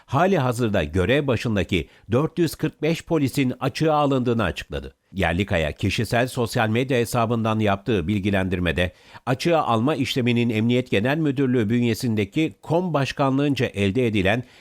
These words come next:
dijital materyallerin incelenmesi sonrasında gerçekleştiğini duyurdu. Öncelikle şunu belirteyim. Bu açığa alma işleminin Türk Silahlı Kuvvetleri çatısı altında yaşanan tarikat, cemaat tartışmalarının yoğunlaştığı günlere rastlaması dikkat çekici.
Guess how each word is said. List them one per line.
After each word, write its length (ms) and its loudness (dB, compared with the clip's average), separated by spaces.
dijital 500 2
materyallerin 840 2
incelenmesi 720 0
sonrasında 560 -2
gerçekleştiğini 920 0
duyurdu. 360 -8
Öncelikle 540 2
şunu 280 -2
belirteyim. 440 -2
Bu 200 0
açığa 400 0
alma 320 -2
işleminin 760 -2
Türk 200 -4
Silahlı 420 0
Kuvvetleri 560 0
çatısı 420 -4
altında 320 -2
yaşanan 500 0
tarikat, 600 -2
cemaat 480 0
tartışmalarının 880 0
yoğunlaştığı 680 0
günlere 480 2
rastlaması 680 0
dikkat 360 -4
çekici. 380 -6